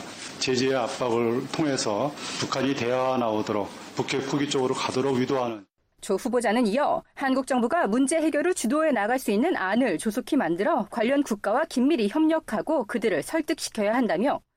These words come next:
Speaker 2: 그것을 토대로 남북 대화를 추진하고 설득하는 선순환적 노력이 필요하다고 강조했습니다. 아울러 현재 남북 간 비밀 접촉도 중단돼 있는 것으로 안다며 남북 대화 재개 측면에서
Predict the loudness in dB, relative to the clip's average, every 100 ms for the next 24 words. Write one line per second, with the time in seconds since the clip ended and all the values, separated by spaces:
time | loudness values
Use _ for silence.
0 | _ _ -6 -2 0 0 0 2 2 2
1 | 2 0 0 0 0 2 0 0 0 2
2 | 2 2 0 0 0 0 0 -2 0 2
3 | 2 0 -8 -4 0 2 2 2 2 2
4 | 0 2 0 0 -2 0 0 0 -2 -2
5 | -2 -4 -4 -2 -2 -2 -4 -4 -4 -6
6 | _ _ _ _ _ _ -4 0 2 2
7 | 2 0 0 0 0 -2 0 -2 2 2
8 | 2 0 -4 -4 -4 -4 -2 0 2 2
9 | 2 2 2 0 -2 -2 -2 0 0 0
10 | 0 -2 -4 _ _ _ -4 -2 0 0
11 | 0 2 0 0 0 -2 0 2 4 4
12 | 2 0 -2